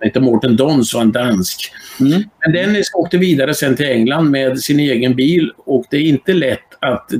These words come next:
Speaker 1: tävla i Ginetta England, för det är en vansinnigt tuff konkurrens. Men han vann race. Och han, när de kom till Spa, som ingen av dem hade besökt, då vann
Speaker 2: Mm.
Speaker 1: han alla tre racen.
Speaker 2: Okej.
Speaker 1: Och sen fick han då ett namn i England, så han körde British G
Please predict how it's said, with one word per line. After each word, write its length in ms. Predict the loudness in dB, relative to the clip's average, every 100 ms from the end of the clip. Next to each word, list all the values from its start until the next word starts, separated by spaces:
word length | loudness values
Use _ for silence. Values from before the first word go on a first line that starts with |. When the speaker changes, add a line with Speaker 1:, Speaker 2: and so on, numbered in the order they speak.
| -4
Speaker 1:
tävla 400 | -2 -2 -2 0
i 40 |
Ginetta 400 | 0 0 -2 -2
England, 360 | 0 0 0 -2
för 80 | -2
det 380 | -2 0 -2 -2
är 40 |
en 240 | 0 0 -2
vansinnigt 600 | 0 0 0 0 0 2
tuff 200 | -2 -2
konkurrens. 600 | -4 -4 -4 -4 -6 -4
Men 120 | -2
han 260 | 0 2 2
vann 340 | 2 0 2
race. 380 | 2 0 -2 -2
Och 80 | 0
han, 380 | 0 2 2 2
när 80 | 2
de 120 | 2
kom 180 | 0 0
till 120 | -2
Spa, 380 | -2 -2 0 0
som 200 | 2 2
ingen 340 | 4 4 2
av 160 | 2 2
dem 100 | 0
hade 160 | 0
besökt, 440 | 0 0 -2 -4 -8 -16 -14 -12 -2
då 80 | 0
vann 120 | 2
Speaker 2:
Mm. 100 | 0 0 -4 -6 -6
Speaker 1:
han 100 | -2
alla 220 | 0 0
tre 260 | 0 0 0
racen. 440 | 0 -2 -2 -4 -8 -14 -16 -12
Speaker 2:
Okej. 440 | -10 -8 -4 -2
Speaker 1:
Och 60 | 0
sen 300 | 2 2 2
fick 220 | 0 0
han 120 | 0 0
då 100 | 0
ett 140 | 0
namn 300 | 0 0 0
i 40 |
England, 300 | 0 0 0
så 120 | 0 -2
han 100 | -2
körde 340 | 0 2 2
British 440 | 2 0 -2 -4 0
G 240 | 0